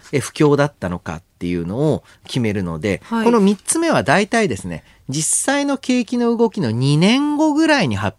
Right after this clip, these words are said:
Speaker 1: 表される。
Speaker 2: うーん。
Speaker 1: もう完全に過去の日付を、お、決定している、う、というものです。この三つがですね、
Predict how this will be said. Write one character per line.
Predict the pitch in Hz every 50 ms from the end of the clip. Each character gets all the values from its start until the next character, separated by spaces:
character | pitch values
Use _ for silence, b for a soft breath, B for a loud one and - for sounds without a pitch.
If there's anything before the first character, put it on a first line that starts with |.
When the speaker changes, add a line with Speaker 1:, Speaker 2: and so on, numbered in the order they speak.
| - -
Speaker 1:
表 | 98 87 87
さ | - 92 82
れ | 82 82 -
る。 | 190
Speaker 2:
う | 202
ー | 208
ん。 | 214 220 220 220 220 220 214
Speaker 1:
も | 214
う | 214 214
完 | 208 320 330 330 330
全 | 339 339 320
に | 320 294
過 | - - - 349
去 | - - 330 311 285
の | 294 349 339 - _ -
日 | - 202 185
付 | 175 196 190 - 214 226
を、 | 285 294 - b b b b b b
お、 | 117 113 107 95
決 | - - 123 - -
定 | 110 104
し | 98 -
て | - 90
い | 85 78
る、 | 76 - _ -
う、 | 101 98 90 82
と | - 85 80
い | 80
う | 78
も | 71 69 67
の | 55
で | - 104
す。 | - - - B B B B B
こ | - 302
の | 320 349
三 | 339 359 -
つ | - - 330
が | 247 127
で | 87
す | 73 -
ね、 | - 67 69 -